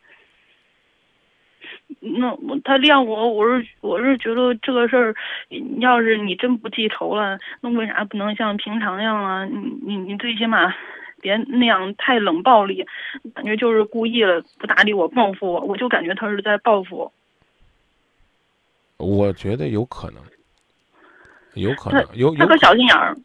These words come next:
Speaker 2: 嗯，有可能是报复。男人的心眼儿呢，小起来确实比女人小，但是呢，你能不能不要再提？你觉得你哭，你不是一种报复吗？你口口声声地说你是情不自禁，这不是控制挺好的吗？你继续哭呗。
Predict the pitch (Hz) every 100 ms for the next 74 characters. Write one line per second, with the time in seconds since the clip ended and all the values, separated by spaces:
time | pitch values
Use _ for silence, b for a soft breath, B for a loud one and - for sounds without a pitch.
0 | _ - 117 104 - 156 190 117 101 107
1 | 113 123 98 - - - _ b b b
2 | - 113 135 190 170 160 160 139 170 151
3 | 90 73 98 107 - - - 117 139 110
4 | 85 - 139 113 110 98 95 76 92 104
5 | - - _ b b b b b - 151
6 | 156 135 104 90 101 139 143 135 131 160
7 | 127 107 - - 95 _ _ _ _ b
8 | b b b b - 117 131 165 156 110
9 | - - 165 151 120 135 127 113 135 127
10 | 120 110 107 107 110 107 135 175 131 135
11 | 131 113 127 120 104 - 117 117 117 117
12 | 113 135 165 190 165 127 123 143 151 113
13 | 104 98 - _ _ _ 131 143 143 139
14 | 139